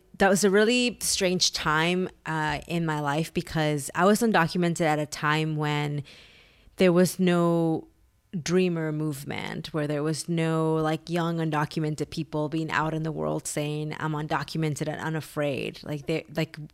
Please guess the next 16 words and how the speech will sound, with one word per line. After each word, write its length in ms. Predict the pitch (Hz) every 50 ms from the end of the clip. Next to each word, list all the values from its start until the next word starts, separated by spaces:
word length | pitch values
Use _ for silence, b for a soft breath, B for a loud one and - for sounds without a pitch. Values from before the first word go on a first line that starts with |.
| - -
everybody 420 | 175 185 190 220 202 214 202 196
was, 240 | 180 175 160 - -
like, 160 | 160 151 - -
in 120 | 165 170
the 80 | 160 160
closet 680 | - - 165 156 147 151 151 131 151 156 131 101 - -
about 480 | - 160 143 151 139 139 139 110 107 -
being 240 | 165 151 160 165
undocumented. 760 | 165 156 151 151 147 - 156 151 - 156 131 120 110 135 151 -
It 120 | - -
was 120 | 143 156 -
something 280 | 165 156 143 156 156
you 120 | 156 160 151
didn't 260 | - 175 160 185 175
talk 300 | - - 143 143 - -
about. 360 | 143 139 143 143 143 147 147